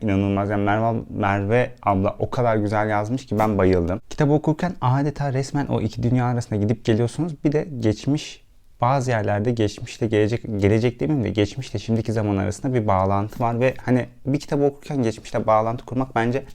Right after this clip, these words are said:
en önemli şeylerden bir tanesi. Neden diye soracak olursanız karakterlerle daha iyi bağ kurabiliyorum ben. En azından kendim için öyle söyleyeyim. Çünkü karakterlerin geçmişini bilmek demek şimdiki verdiği kararları daha iyi anlamak demek.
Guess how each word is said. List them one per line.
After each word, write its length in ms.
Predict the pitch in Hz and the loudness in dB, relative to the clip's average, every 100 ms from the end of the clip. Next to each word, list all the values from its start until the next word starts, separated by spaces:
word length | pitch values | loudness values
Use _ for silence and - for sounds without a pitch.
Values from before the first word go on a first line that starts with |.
| - | -6
en 120 | 127 117 | 2 4
önemli 360 | 104 95 95 | 4 2 0
şeylerden 520 | - 101 95 110 123 | -2 2 2 2 -2
bir 80 | 104 | -4
tanesi. 480 | - 92 87 - - - - | -4 -4 -4 -10 -16 -12 0
Neden 300 | 101 117 139 | 4 4 4
diye 100 | 147 | 0
soracak 360 | - 143 143 143 | -2 -2 -2 -4
olursanız 400 | 151 - 143 165 | -4 -4 -8 -4
karakterlerle 680 | 120 113 117 117 123 143 | -4 -2 -2 -2 -2 2
daha 200 | 123 107 | 2 4
iyi 160 | 104 92 | 2 4
bağ 180 | 92 90 | 2 2
kurabiliyorum 540 | - 90 92 87 87 | -2 0 0 0 0
ben. 140 | 92 - | 0 0
En 60 | 104 | -2
azından 280 | 98 101 101 | 0 -2 -2
kendim 280 | 98 95 | -2 0
için 200 | 95 - | -2 -2
öyle 200 | 87 90 | -4 -4
söyleyeyim. 460 | 85 - 90 92 131 | -6 -4 -2 -2 -4
Çünkü 280 | - 117 - | -4 -4 -4
karakterlerin 580 | - 110 107 120 113 120 | -4 -2 -2 -2 0 0
geçmişini 460 | 110 - - 123 113 | -2 -6 -8 -4 -2
bilmek 280 | 117 123 | -2 -2
demek 200 | 110 120 | -4 -4
şimdiki 340 | - 120 113 113 | -2 -2 -2 0
verdiği 280 | 107 104 - | 0 0 -4
kararları 400 | 107 101 127 123 | -4 -2 2 2
daha 200 | - 107 | 2 0
iyi 120 | 95 | 0
anlamak 460 | 85 90 87 - | 0 -2 -4 -6
demek. 360 | 95 98 143 - | -6 -4 -4 -10